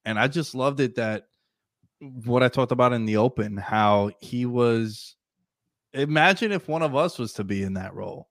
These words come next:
Like, that's the kind of fan that he was growing up and still is.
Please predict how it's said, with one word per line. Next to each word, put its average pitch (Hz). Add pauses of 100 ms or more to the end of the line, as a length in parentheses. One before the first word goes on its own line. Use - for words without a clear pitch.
(100)
Like, 104
that's -
the 143
kind 139
of 113
fan 123
that 107
he 117
was 113
growing 107
up 131
and 110
still 113
is. -